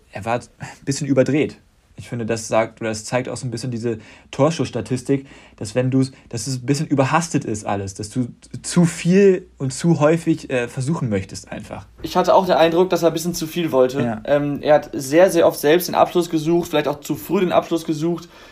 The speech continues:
Speaker 2: wo man sagt, wenn er den querlegt, sich noch einmal vorlegt oder sonst was macht, hat er bessere Chancen. Ähm,
Speaker 1: Klar, wenn da jetzt je-, wenn da jetzt zwei Dinger wieder drin gewesen wären, dann würden wir sagen, "Wow."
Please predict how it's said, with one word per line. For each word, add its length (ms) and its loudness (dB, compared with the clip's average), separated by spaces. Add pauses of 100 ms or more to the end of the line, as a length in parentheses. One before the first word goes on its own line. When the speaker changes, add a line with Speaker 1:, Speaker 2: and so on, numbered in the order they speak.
(100)
Speaker 2:
wo 60 -6
man 120 2
sagt, 240 2
wenn 80 2
er 60 0
den 120 -4
querlegt, 560 4
sich 140 -8
noch 120 -2
einmal 180 -2
vorlegt 400 2
oder 400 2
sonst 260 -2
was 160 0
macht, 260 -4 (400)
hat 120 -4
er 80 0
bessere 240 0
Chancen. 460 -2 (420)
Ähm, 320 0
Speaker 1:
Klar, 240 2
wenn 100 0
da 60 2
jetzt 160 0
je-, 160 0
wenn 120 -2
da 80 0
jetzt 220 -2
zwei 180 2
Dinger 280 2
wieder 140 0
drin 180 -2
gewesen 320 -2
wären, 160 -4
dann 160 -4
würden 140 -8
wir 60 -8
sagen, 220 -4
"Wow." 300 -4